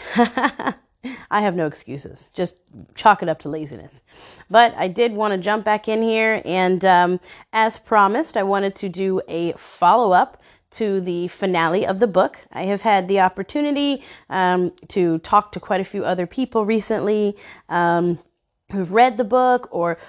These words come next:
who have also been enjoying the podcast. I do wanna just send out, uh, my appreciation to everyone who is still listening to the podcast, everyone who enjoyed the book.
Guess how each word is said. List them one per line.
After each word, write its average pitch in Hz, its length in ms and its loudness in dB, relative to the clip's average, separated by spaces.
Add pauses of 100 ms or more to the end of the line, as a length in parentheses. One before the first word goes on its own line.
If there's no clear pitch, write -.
who 285 100 -6
have 277 140 0
also 370 260 4
been 269 180 -2
enjoying 180 460 0
the 185 80 -4
podcast. 175 680 2 (240)
I 190 140 -2
do 269 260 -2
wanna 233 480 0
just - 360 -8 (240)
send 220 280 -2
out, 190 360 0
uh, 175 240 -10 (360)
my 185 200 -2
appreciation 185 960 -2
to 180 160 0
everyone 185 460 0
who 185 100 -4
is 160 140 -4
still 254 320 0
listening 247 320 0
to 220 80 0
the 214 40 -12
podcast, 294 560 2
everyone 190 460 -2
who 175 140 -4
enjoyed 175 500 -2
the 170 80 -6
book. 185 400 0